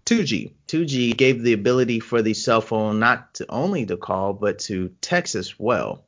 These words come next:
And then three G came along, and three G, you were able to call, text, and now you're able to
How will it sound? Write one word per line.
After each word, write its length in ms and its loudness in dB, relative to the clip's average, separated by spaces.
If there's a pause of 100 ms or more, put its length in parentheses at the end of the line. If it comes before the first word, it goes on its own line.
(540)
And 140 2
then 640 6
three 220 4
G 240 2
came 280 0
along, 540 4
and 160 0
three 240 2
G, 420 0 (200)
you 180 2
were 140 10
able 240 6
to 80 4
call, 800 4
text, 580 -2
and 260 -4
now 220 2
you're 160 4
able 240 4
to 160 -2